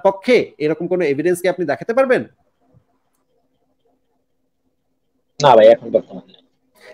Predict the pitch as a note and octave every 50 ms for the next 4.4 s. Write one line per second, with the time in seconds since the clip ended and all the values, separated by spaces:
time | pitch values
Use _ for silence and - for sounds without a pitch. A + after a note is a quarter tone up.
0 | - D3 E3 E3+ B3+ B3+ A#3 F3+ - - - G#3+ A#3+ B3+ A#3 F3+ F3+ E3+ F3+ F#3
1 | G3 G#3+ - F3 D#3+ E3 G#3+ A#3+ B3+ G3 C3 - - - D3+ D3 - - F3+ F#3
2 | F#3+ F3+ E3 - - E3+ E3 F3+ F3 - - - E3 - _ A3 A3 - F3 F3
3 | F3+ F3 E3+ D#3 - E3+ F3+ E3+ F3 E3 D#3 - E3 D#3+ D#3+ D3 C#3+ C3 - C#3+
4 | D3 - G3 A3 A3+ F3 A2+ F#2